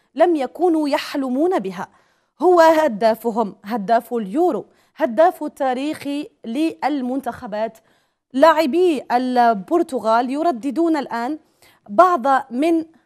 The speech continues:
مش-، محاميل أو محاميل الدون كريستيانو رونالدو". تعليق آخر: "حملهم لعشرات السنين، فليحملوه لثلاثة مباريات وهو هدافهم التاريخي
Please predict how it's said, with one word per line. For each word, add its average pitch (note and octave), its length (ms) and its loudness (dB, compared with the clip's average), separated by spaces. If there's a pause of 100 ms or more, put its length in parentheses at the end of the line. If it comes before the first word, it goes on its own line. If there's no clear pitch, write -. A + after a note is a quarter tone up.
(220)
مش-، D4+ 380 -8
محاميل B3+ 720 -10 (180)
أو F#3 180 -14
محاميل A3+ 640 -12 (280)
الدون C4+ 480 -6
كريستيانو C#4 720 -12
رونالدو". B3+ 440 -16 (680)
تعليق D4+ 640 0
آخر: C#4 340 -2 (2250)
"حملهم C#4 840 0
لعشرات A#3+ 760 -6 (320)
السنين، B3+ 640 -4 (680)
فليحملوه F#4 640 2
لثلاثة D4+ 540 -4
مباريات A#3+ 680 -2
وهو B3+ 320 -2
هدافهم C4 720 -2
التاريخي A#3+ 520 -6